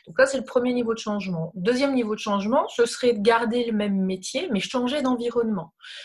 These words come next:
Quand je dis même métier, hein, ça peut bifurquer de quelques degrés, mais je suis, euh, contrôleur de gestion dans l'industrie agroalimentaire, je veux, euh, je peux partir dans le secteur culturel parce que le secteur culturel m'inspire davantage et aujourd'hui, j'ai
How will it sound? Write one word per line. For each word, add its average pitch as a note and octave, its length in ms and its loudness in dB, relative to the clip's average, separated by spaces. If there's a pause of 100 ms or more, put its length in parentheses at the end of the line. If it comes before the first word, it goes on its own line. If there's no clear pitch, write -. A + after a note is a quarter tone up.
Quand G3 100 -2
je G3 80 0
dis G#3 140 2
même F#3+ 280 4
métier, G#3 380 4
hein, A3 140 4
ça G3+ 160 -4
peut F#3 200 -8
bifurquer F#3+ 540 -6
de F3+ 140 -2
quelques F3 340 -6
degrés, A3 460 -2
mais G#3 160 -2 (320)
je F#3 160 -4
suis, A#3 440 -4
euh, F#3 100 2
contrôleur A3+ 440 4
de A3 80 0
gestion A3 720 -2
dans F#3 100 2
l'industrie F3+ 400 -2
agroalimentaire, G3 960 0
je G#3+ 160 -2
veux, A3+ 520 2
euh, G3+ 120 -2 (300)
je G3+ 200 -2
peux B3 320 -4
partir B3+ 640 -2
dans F#3 80 2
le F#3+ 80 2
secteur A3+ 360 -2
culturel - 280 -4 (420)
parce F3 160 -8
que - 80 0
le G#3+ 40 2
secteur F#3+ 380 -10
culturel F3 540 -4
m'inspire F#3 460 -4
davantage F3+ 540 -2
et E3 80 -4
aujourd'hui, E3+ 360 -2
j'ai G3 180 -8